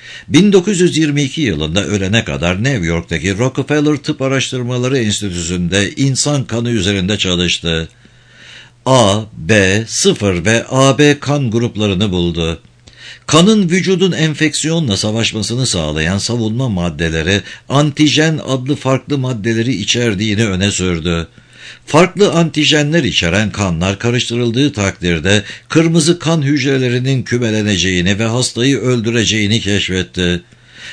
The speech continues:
Yalnızca benzer antijenler içeren kanlar karıştırılabilir ya da bir kişiden diğerine nakledilebilirdi. Landsteiner yetmiş beş yaşında öldüğünde kan bankaları kurma üzerinde çalışıyordu.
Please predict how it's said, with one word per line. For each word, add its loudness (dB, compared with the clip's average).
Yalnızca 2
benzer 4
antijenler -2
içeren -2
kanlar -2
karıştırılabilir 0
ya 2
da 2
bir 0
kişiden 0
diğerine 2
nakledilebilirdi. 0
Landsteiner 4
yetmiş 0
beş 0
yaşında 0
öldüğünde 0
kan -2
bankaları 0
kurma 0
üzerinde 0
çalışıyordu. 0